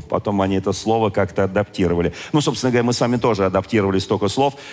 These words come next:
Вот если в этом зале есть архитектор, вы знаете, ни одного слова в архитектуре нет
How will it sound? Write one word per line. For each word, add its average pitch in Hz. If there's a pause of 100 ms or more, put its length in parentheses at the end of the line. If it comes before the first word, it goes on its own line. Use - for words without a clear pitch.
(100)
Вот 110
если 113
в 101
этом 104
зале 110
есть 107
архитектор, 110
вы 107
знаете, 113
ни 104
одного 107
слова 107 (400)
в 92
архитектуре 123
нет 110